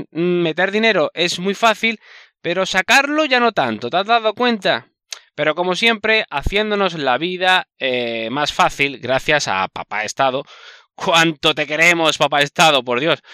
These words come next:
Pero bueno, tampoco es tan complejo. Lo único es que necesitas tener un asesor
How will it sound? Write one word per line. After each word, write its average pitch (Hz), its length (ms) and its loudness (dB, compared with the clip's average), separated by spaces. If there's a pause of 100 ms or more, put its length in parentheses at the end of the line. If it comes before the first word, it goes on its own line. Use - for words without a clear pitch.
(140)
Pero 151 200 2
bueno, 185 200 4
tampoco 151 380 0
es 202 80 2
tan 185 160 2
complejo. 175 640 2 (260)
Lo 151 320 2
único 233 400 2
es 226 140 0
que 208 140 2
necesitas 208 600 0 (760)
tener 208 280 2 (120)
un 202 240 0
asesor 196 440 0